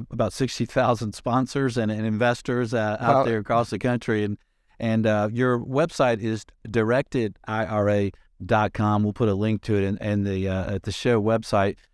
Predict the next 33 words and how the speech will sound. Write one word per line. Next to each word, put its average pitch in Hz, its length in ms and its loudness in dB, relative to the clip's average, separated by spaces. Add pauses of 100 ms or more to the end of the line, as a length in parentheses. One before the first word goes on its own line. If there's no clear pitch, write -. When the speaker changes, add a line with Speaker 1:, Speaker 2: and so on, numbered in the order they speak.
(140)
Speaker 1:
And 120 120 -2
also, 135 280 0
what's 156 220 -2
the, 139 200 2
uh, 117 80 2
Speaker 2:
Yep. 120 80 0
Speaker 1:
name 127 220 2
of 113 100 -2
your 117 100 0
book 104 280 0
again, 92 260 0
Matt? 95 240 -4 (800)
Speaker 2:
It's 117 200 -6
the 123 100 -4
Self-Directed 147 1000 0
I 123 220 0
R 123 120 0
A 117 140 -2
Handbook. 120 760 -4 (300)
It's - 140 -4
on 147 160 2
Amazon. 123 540 0
It's - 120 -6
on 120 180 2
my 113 180 0
s-, - 220 -8
personal 120 440 -2
site, 110 360 0
matt 110 200 -2
sorensen 107 400 -4
dot 110 180 0
com, 107 260 -2
too. 107 360 -2